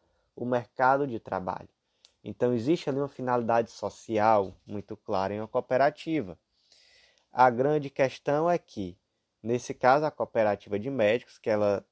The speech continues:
tá ali em um regime híbrido, não só, não só na lei das cooperativas, mas também regido pela lei dos planos de saúde, ela decidiu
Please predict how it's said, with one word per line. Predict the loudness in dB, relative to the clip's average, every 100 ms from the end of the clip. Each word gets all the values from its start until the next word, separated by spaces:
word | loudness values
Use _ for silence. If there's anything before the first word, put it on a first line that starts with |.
| _
tá | 2 4
ali | 4 0 -4 -8 -8
em | -8
um | -8
regime | -8 -10 -8 -6 -4 -4
híbrido, | -4 -6 -8 -18 _ _ _ _ -6
não | 0 2 2
só, | -4 0 2 2 -2 _ _ _ _ _ _ _ -6
não | -2 -2
só | -4 2 4 4 2 -4 -12
na | -4 -2
lei | 0 0
das | 0 -2
cooperativas, | -2 -4 0 0 0 -6 -10 -6
mas | -6 -8
também | -10 -6 -4 -4
regido | -6 -6 -6
pela | -6 -2 0
lei | 2 0
dos | 0 -6
planos | -6 -6 -6
de | -8
saúde, | 0 0 0 -4 -8 -16 _ _ _ _ _ _ _ 0
ela | 4 4 4 4 4 4 6 4
decidiu | 2 -2 -6 -8 -12 -8 -8 -8